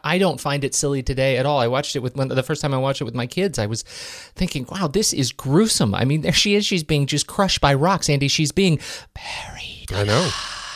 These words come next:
Speaker 1: <laughs> And, and he, Christopher Reeve totally sells his grief in that movie. It's like, it's
Speaker 2: Hundred percent.
Speaker 1: it's so good. Like, I, it's really good. And the fact that he spins the earth the other way, it,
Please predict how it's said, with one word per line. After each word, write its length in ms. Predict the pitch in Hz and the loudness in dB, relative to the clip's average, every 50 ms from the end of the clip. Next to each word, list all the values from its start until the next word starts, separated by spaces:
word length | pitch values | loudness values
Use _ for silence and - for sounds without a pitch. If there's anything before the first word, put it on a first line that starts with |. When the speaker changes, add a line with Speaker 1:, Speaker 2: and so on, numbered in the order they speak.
| - - - - - - - 622 679 - - - - - - - - | -12 -14 -14 -16 -12 -10 -10 -10 -10 -10 -12 -12 -12 -10 -6 0 0
Speaker 1:
<laughs> 340 | 139 - - - 117 - - - - 120 - - 381 294 - - - - 571 392 370 - - - - - 285 240 - - | 0 0 -2 -6 -6 -6 -6 -8 -12 -8 -2 2 2 2 2 0 -4 2 4 4 4 4 0 -2 -6 -6 -6 -4 -2 0
And, 200 | - 240 220 - - | 0 0 0 0 -2
and 180 | 196 208 190 | 0 0 -2
he, 220 | - - - 214 240 | -4 -8 -10 -12 -12
Christopher 480 | - - - 285 320 302 - - 240 | -8 -2 0 0 0 0 0 0 0
Reeve 260 | 208 220 262 269 208 - | 0 2 0 -2 -2 -4
totally 560 | - - - 339 320 269 254 254 233 220 208 | -6 0 2 2 4 2 2 0 -2 -2 0
sells 420 | - - 214 214 226 214 202 190 | 0 2 4 4 4 4 2 2
his 180 | - 196 180 165 | 0 0 -2 -2
grief 440 | 151 160 185 240 277 247 - - - | 0 0 2 4 4 2 2 0 -2
in 160 | - 131 131 | 0 2 4
that 180 | 127 117 120 | 4 4 4
movie. 280 | 127 131 127 113 110 110 | 4 4 4 4 4 2
It's 280 | - - 139 139 - - | 2 2 0 0 2 2
like, 240 | 147 147 139 - - - - - - - - - - | 0 0 0 -2 -10 -16 -16 -14 -14 -16 -16 -12 -6
it's 200 | - 160 - - | -6 -6 -2 2
Speaker 2:
Hundred 200 | 135 139 139 - | 2 4 4 2
percent. 260 | - 87 - - 180 | 2 0 0 0 0
Speaker 1:
it's 220 | 208 214 - - - | 0 -2 -2 -2 0
so 400 | - - - 240 233 240 247 233 | 0 2 4 6 6 6 4 0
good. 500 | 185 147 135 151 202 254 254 - 101 - | -2 0 2 4 4 4 4 2 0 0
Like, 220 | - 120 120 - - | -2 -2 -2 0 0
I, 180 | - 160 160 - | 0 2 2 2
it's 220 | 156 165 165 - | 0 0 0 0
really 280 | 156 156 160 156 147 127 | 0 2 2 2 2 4
good. 240 | 131 131 - - | 4 4 4 4
And 220 | - - 123 131 123 | 2 2 2 2 2
the 60 | 127 | 0
fact 300 | - - 165 165 170 - | 0 0 0 0 0 0
that 100 | 170 143 | 0 0
he 100 | 139 139 | 0 -2
spins 380 | - - - 131 127 131 117 - | -4 -2 -2 0 0 -2 -4 -2
the 160 | - 117 113 | -2 0 2
earth 240 | 113 117 117 - - | 4 4 2 2 2
the 140 | 135 123 | 2 2
other 160 | 113 110 113 107 | 4 4 4 4
way, 200 | 110 107 104 - | 4 4 4 2
it, 380 | 113 - 104 - - - - | 0 -2 -2 -4 -4 -8 -10